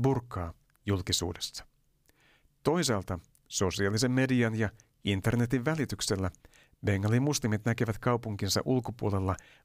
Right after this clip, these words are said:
vapaan maailman, jossa on monia vaihtoehtoja. Dhaka tarjoaa alta-, alakulttuuria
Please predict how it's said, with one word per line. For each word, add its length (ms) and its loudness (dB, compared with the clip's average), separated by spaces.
vapaan 420 0
maailman, 460 0
jossa 300 2
on 80 0
monia 400 2
vaihtoehtoja. 840 -6
Dhaka 400 2
tarjoaa 640 0
alta-, 400 2
alakulttuuria 880 0